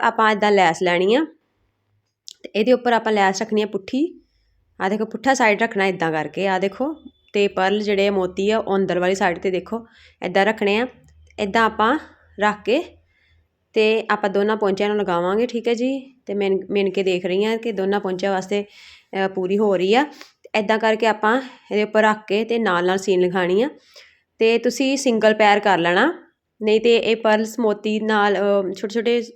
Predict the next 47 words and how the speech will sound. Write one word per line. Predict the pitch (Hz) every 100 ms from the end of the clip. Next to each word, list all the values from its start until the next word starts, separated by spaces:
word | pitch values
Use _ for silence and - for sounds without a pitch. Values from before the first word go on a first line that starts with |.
| -
ਮੋਤੀ | 202 196 208 233
ਹੁੰਦੇ | 208 190
ਆ | 254 - _ _ _ _ -
ਤੇ |
ਇਹ | - 226
ਟੁੱਟ | 220 170
ਜਾਂਦੇ | 180 190 202 240
ਆ, |
ਜਿਹੜੇ | 277 214 220
ਲੜੀਆਂ | 214 190 196 196
ਵਿੱਚ | 202
ਬਣੇ | 208 190 180
ਹੋਏ | 208 196
ਆ। | 320 - _ _ _ _ _ _ _ _ - -
ਤੇ |
ਤੁਸੀਂ | 226 220 240
ਪਲੀਜ਼ | 196 254 277 - _ _ _
ਸਿੰਗਲ | - 233 220 220
ਪੈਰ | 214 202
ਕਰਕੇ | 202 185 202
ਲਗਾਉਣੇ | 220 202 185 180
ਆ। | 262 294 _ _ _ _ _ -
ਤੇ | 208
ਇੱਦਾਂ | 196 226
ਆਪਾਂ | 214 220 220
ਜਿੰਨਾ | 226 226 240
ਵੀ | 269
ਆਪਾਂ | 254 233
ਲੈਸ | 226 202 196
ਲਗਾਉਣੀ | 190 196 180 196
ਆ, | 311 - _ _ _ -
ਓਨੀ | 208 214 208
ਆਪਾਂ | 196 202
ਬਾਹਰ | 185 196
ਰੱਖਣੀ | 220 214 208
ਤੇ | 220
ਬਾਕੀ | 190 190 196
ਆਪਾਂ | 185 190 269
ਇਹਦੇ | - 196 202
ਉੱਤੇ | 214 240 320
ਸੀਨ | - 208 180
ਲਗਾ | 170 165
ਲੈਣੀ | 156 160 170
ਆ, |
ਠੀਕ | 165 214
ਹੈ | 233
ਜੀ। | 233